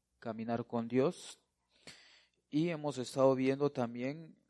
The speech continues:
algunas de las enfermedades o de los problemas que hay en los pies. Porque si estamos malos de nuestros pies,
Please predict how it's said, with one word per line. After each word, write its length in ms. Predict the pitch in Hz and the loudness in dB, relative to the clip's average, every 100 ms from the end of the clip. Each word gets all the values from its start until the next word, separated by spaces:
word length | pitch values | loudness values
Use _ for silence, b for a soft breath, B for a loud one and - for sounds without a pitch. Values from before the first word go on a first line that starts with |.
| _ | _
algunas 1500 | - 127 120 117 120 120 147 165 175 190 - - - - - - _ _ _ _ _ | -4 2 2 2 0 2 2 4 2 -2 -4 -16 -16 -16 -20 -20 _ _ _ _ _
de 240 | 123 123 | 0 2
las 300 | 120 117 - | 4 2 0
enfermedades 1400 | 120 117 - 120 113 113 113 135 165 196 175 - - - _ _ _ _ _ | -4 -6 -4 -4 -4 -4 2 4 2 -2 -8 -14 -16 -18 _ _ _ _ _
o 180 | 123 123 | 2 4
de 120 | 117 | 4
los 200 | 113 - | 0 -6
problemas 640 | 120 117 123 147 170 147 | -2 4 4 4 2 -4
que 140 | - 120 | -4 0
hay 160 | 120 | 0
en 140 | 120 110 | 0 -4
los 220 | 107 - | -8 -10
pies. 560 | - 160 131 - - - _ _ _ _ _ _ _ _ _ b b b b b b _ _ _ _ _ _ _ _ _ - _ | -4 -4 -4 -10 -16 -20 _ _ _ _ _ _ _ _ _ b b b b b b _ _ _ _ _ _ _ _ _ -20 _
Porque 640 | - 151 160 - 185 156 - - | 6 6 6 2 0 0 -10 -20
si 460 | - - - 123 123 | -16 -10 -8 -4 -2
estamos 540 | 113 - 135 160 175 | -4 -4 -6 -2 -2
malos 320 | 156 156 156 | 2 2 2
de 140 | 120 117 | 0 -2
nuestros 520 | 135 156 - 175 - | 0 -2 0 -2 -2
pies, 580 | - 156 208 - - | -4 -2 -2 -6 -16